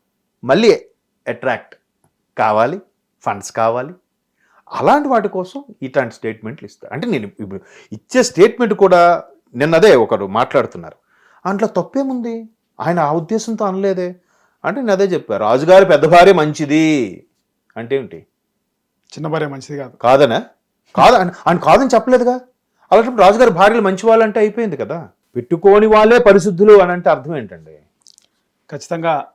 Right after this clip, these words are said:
Speaker 1: ఇంకా
Speaker 2: కఠిన
Speaker 1: అది
Speaker 2: చర్యలు తీసుకోవాలి, ఇలాంటి రిపీట్ కావద్దని కోరుకుందాం సార్.
Speaker 1: లేదు, ఇప్పుడు బ-, చర్యలు తీసుకున్నా కూడా ఏముంది, ఓ నాలుగు రోజులు తర్వాత బెయిల్,
Speaker 2: <clears throat>
Speaker 1: తర్వాత మరి కొంచెం క్రేజ్.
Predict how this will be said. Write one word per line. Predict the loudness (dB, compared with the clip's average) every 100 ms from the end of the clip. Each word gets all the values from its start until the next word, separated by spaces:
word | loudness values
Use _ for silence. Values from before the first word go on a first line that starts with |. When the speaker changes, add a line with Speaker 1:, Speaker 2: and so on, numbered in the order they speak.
| -12
Speaker 1:
ఇంకా | -4
Speaker 2:
కఠిన | -2
Speaker 1:
అది | 0 0
Speaker 2:
చర్యలు | 2 2 0
తీసుకోవాలి, | -4 -2 2 4 4
ఇలాంటి | 0 -4
రిపీట్ | -8 -10 -6
కావద్దని | -4 -4 -6
కోరుకుందాం | -8 -10 -12 -16
సార్. | -20 -12
Speaker 1:
లేదు, | -6 -4 -2
ఇప్పుడు | -4 -4
బ-, | -8 -6 -2
చర్యలు | -2
తీసుకున్నా | -2 -4 -4 -4 -2
కూడా | -2 -2 -2 0 0 -2
ఏముంది, | -2 -2 -4 -6 -6 -6 -8 _ _ 0
ఓ | 2
నాలుగు | 4 2 4
రోజులు | 2 2
తర్వాత | 2 2 2 0
బెయిల్, | 2 0 2 -2 -2
Speaker 2:
<clears throat> | 0
Speaker 1:
తర్వాత | 2 2
మరి | 0 -4
కొంచెం | -4 -10 -6
క్రేజ్. | -2 -2